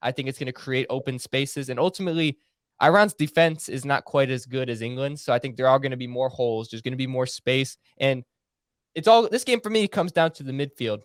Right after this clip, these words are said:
and I think that the United States has an excellent midfield. Tyler Adams, Yunus Musa, and McKennie. Obviously, I hope that McKennie and, is, and Musa are a hundred percent fit. I think they will be.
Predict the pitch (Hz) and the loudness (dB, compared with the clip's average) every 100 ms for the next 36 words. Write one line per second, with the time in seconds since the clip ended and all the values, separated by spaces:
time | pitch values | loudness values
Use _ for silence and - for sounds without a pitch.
0 | - 135 147 156 160 151 135 127 120 123 | -4 2 4 4 0 2 -2 -4 -8 -4
1 | 135 139 - 131 143 120 110 127 - 123 | -4 -4 -4 -6 -4 -4 -2 -4 -4 -10
2 | 117 113 - 110 - 127 139 135 135 127 | -8 -10 -8 -8 0 2 4 2 2 -2
3 | 127 135 127 131 131 - 123 120 _ 127 | -4 -6 -6 -8 -8 -2 -4 -4 _ -4
4 | 127 120 - 131 120 101 120 127 - 120 | -2 -4 -4 -6 -4 -2 -2 -2 0 0
5 | 123 127 - 117 - _ _ 120 - 131 | 0 -4 0 0 0 _ _ -12 -4 -2
6 | 131 123 113 - 107 107 90 110 120 135 | 0 0 0 -4 -10 -8 -8 -6 -6 -4
7 | 131 107 107 127 127 123 113 90 - 160 | -4 -2 -4 -6 -6 -8 -8 -8 0 2
8 | - 113 123 - 104 120 165 165 165 | 2 -4 -6 -8 -8 -2 -2 -2 -4